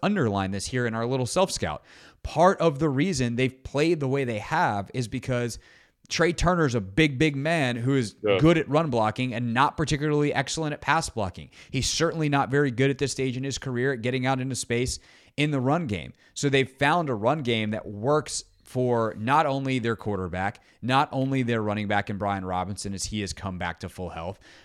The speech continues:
Speaker 1: but for big men who can run vertically, straight ahead, and crush whatever's in front of them,
Speaker 2: Right.
Speaker 1: but should not be asked to get out in space and hit little guys. Uh, or just get out in a space with any kind of time constraints, period,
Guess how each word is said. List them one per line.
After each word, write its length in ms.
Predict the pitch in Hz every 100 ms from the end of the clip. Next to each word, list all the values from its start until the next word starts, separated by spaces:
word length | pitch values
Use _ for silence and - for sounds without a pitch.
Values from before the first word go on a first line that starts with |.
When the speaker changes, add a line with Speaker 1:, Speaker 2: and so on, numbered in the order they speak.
| -
Speaker 1:
but 280 | 120 147 -
for 480 | 147 147 135 123 - _ _ 117 98
big 220 | 165 165
men 400 | 143 123 127 131 -
who 140 | 135
can 280 | 120 117 101
run 280 | 113 147 160
vertically, 640 | 143 147 123 113 104 107 -
straight 440 | - - - 143 151
ahead, 380 | 131 123 113 104 _ _
and 120 | 120
crush 400 | - - 151 143
whatever's 380 | 147 143 139 131
in 80 | 127
front 200 | 120 170
of 80 | 120
them, 200 | 107 101
Speaker 2:
Right. 240 | 101 90 - -
Speaker 1:
but 140 | 139
should 240 | - 156
not 200 | 151 139 131
be 120 | 131
asked 280 | 127 127 -
to 80 |
get 140 | 123 127
out 180 | 123 104
in 60 |
space 420 | 110 - 117 113
and 100 | 98
hit 140 | 95 -
little 220 | 104 92
guys. 340 | 80 50 - - - -
Uh, 160 | 120 123
or 240 | 156 175
just 180 | 143 123
get 100 | 135
out 200 | 135 131
in 80 | 117
a 40 |
space 380 | 104 - 127 120
with 100 | 110
any 200 | 117 127
kind 180 | 127 117
of 100 | -
time 320 | - 127 123
constraints, 520 | 120 120 - 113 104
period, 480 | - 165 120 101